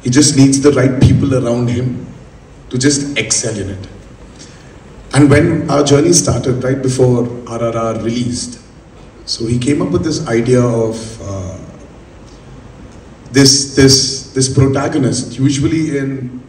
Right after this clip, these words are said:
commercial mainstream movie, we have a protagonist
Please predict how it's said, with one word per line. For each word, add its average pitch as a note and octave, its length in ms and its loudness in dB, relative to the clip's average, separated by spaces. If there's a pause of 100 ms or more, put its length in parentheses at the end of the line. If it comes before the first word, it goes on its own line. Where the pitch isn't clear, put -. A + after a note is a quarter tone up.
(120)
commercial C3+ 440 -6
mainstream B2 520 -2
movie, G#2+ 300 -4
we A2+ 140 -8
have B2+ 180 -4
a B2+ 60 2
protagonist B2+ 840 -2